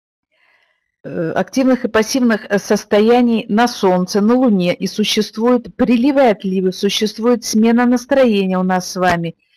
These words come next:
И всё это связано в единую систему — усин, универсальная система для всех,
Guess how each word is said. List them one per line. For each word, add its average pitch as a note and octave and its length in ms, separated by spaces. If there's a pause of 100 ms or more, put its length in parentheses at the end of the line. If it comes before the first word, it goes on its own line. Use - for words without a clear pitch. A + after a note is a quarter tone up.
(140)
И G3+ 120
всё G#3+ 220
это B3+ 240
связано G#3 580
в G3 60
единую G#3 520
систему — E3 680 (260)
усин, G#3 680 (260)
универсальная G3+ 800
система A#3 760
для F#3 420
всех, - 500